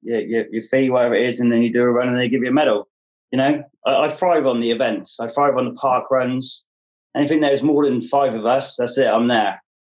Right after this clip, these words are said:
Um, the, the virtual ones are literally you sign up at the beginning of the month, pay your charity money, and then they send you one through a few week-, a few weeks later. But it's, it's literally, I've done, uh, there's one called Around the World,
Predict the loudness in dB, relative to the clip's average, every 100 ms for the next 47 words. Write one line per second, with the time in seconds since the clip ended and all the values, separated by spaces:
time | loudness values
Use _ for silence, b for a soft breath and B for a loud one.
0 | _ _ _ _ _ _ -4 0 0 0
1 | -2 -6 -4 0 0 0 0 0 0 0
2 | -4 -6 -2 0 0 -2 -2 -2 0 0
3 | 2 0 0 2 2 4 4 4 2 -2
4 | -10 _ -2 -2 -2 -2 0 2 0 -2
5 | -2 2 2 2 -2 _ _ _ -6 -2
6 | 2 2 0 0 2 2 0 0 0 0
7 | 0 2 4 2 0 -4 -2 0 0 2
8 | 0 2 0 0 0 -2 -4 -4 -4 -4
9 | 0 0 2 0 0 -4 _ _ _ _
10 | _ _ _ _ -4 0 0 0 0 0
11 | 0 2 0 0 0 2 2 2 -4